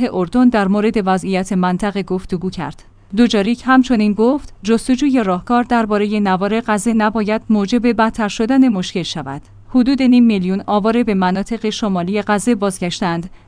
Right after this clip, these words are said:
و ما برای تامین نیازهای آنها تلاش می‌کنیم. سخنگوی سازمان ملل با بیان اینکه هزاران نفر در غزه دچار سوء تغذیه هستند، افزود:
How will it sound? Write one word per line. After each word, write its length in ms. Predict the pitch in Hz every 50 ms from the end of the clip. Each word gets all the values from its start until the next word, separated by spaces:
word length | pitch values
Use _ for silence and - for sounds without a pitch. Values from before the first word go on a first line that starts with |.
| -
و 100 | 185 180
ما 160 | 180 190 208 220
برای 360 | 220 254 254 269 254 254 247
تامین 420 | 247 - 247 233 226 240 262 262
نیازهای 580 | 269 247 240 233 233 240 240 - 277 285 254 247
آنها 400 | - - 175 175 165 190 220 226
تلاش 460 | 220 - 226 185 160 160 170 - -
می‌کنیم. 460 | 160 156 - - 160 139 143 151 156 - - - -
سخنگوی 580 | - - 262 247 247 254 240 220 233 240 226 233
سازمان 480 | - - 214 185 170 - 208 214 214
ملل 320 | 208 190 175 170 185 196 208
با 160 | 185 202 196
بیان 380 | 185 - 196 196 214 247 254 254
اینکه 340 | 240 - 233 240 233 247
هزاران 520 | 240 214 214 202 175 202 190 180 190 190 196
نفر 320 | 190 170 165 - 214 208
در 180 | 208 - 202 185
غزه 300 | 175 - 196 190 - 254
دچار 380 | 240 247 214 208 - 208 214 240
سوء 240 | - - 262 269 254
تغذیه 520 | - 226 190 170 - - 196 196 190 175
هستند، 440 | 165 160 - - 190 175 160 156 - - - - - - - -
افزود: 500 | - 190 185 - - - 277 320 330 -